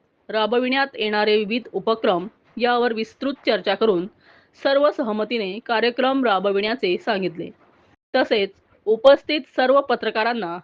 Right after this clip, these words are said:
योग्य मार्गदर्शन करताना सांगितले की पत्रकार हा लोकशाहीचा चौथा स्तंभ आहे. तसेच ज्या समाजात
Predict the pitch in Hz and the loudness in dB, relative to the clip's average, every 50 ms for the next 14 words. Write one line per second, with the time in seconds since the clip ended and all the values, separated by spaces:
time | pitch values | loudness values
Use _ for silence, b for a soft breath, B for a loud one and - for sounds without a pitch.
0 | _ _ - 202 220 226 240 247 220 214 269 269 285 269 254 226 214 208 208 226 | _ _ -6 -2 0 2 2 2 0 0 0 0 0 0 0 0 0 0 0 -2
1 | 220 214 214 247 240 240 226 202 - - 190 190 202 214 - 214 202 196 185 185 | -2 -2 -2 -4 -4 -4 -4 -6 -4 -4 -4 -4 -4 -4 -4 -4 -4 -4 -4 -4
2 | 202 196 190 196 254 233 - - 262 269 - - 208 - - 226 233 - 254 262 | -2 -2 -2 -2 -2 -4 -6 -6 -6 -4 -2 -2 -4 -2 -2 -2 -2 0 0 0
3 | 277 330 - 202 190 175 180 196 196 220 240 269 269 - 262 247 247 247 - 185 | 0 0 -2 -2 -2 -2 -4 -4 -4 -2 -2 -2 -2 -4 -4 -4 -4 -2 -4 -4
4 | 175 175 - _ b b b b b b b b - 240 226 214 220 - 240 247 | -4 -6 -8 _ b b b b b b b b 0 0 2 2 2 0 0 0
5 | 269 - - 220 196 190 190 196 202 202 185 175 151 - - _ _ _ b b | 0 -2 -2 -4 -4 -2 0 0 0 0 0 -2 -4 -6 -10 _ _ _ b b
6 | b b b b - - - 226 226 285 262 262 214 196 185 220 220 240 285 349 | b b b b -8 -2 0 0 2 2 0 0 -2 -4 -4 -2 -2 0 0 -2
7 | 370 302 262 240 214 208 180 | -2 -2 -2 -2 -2 -2 -4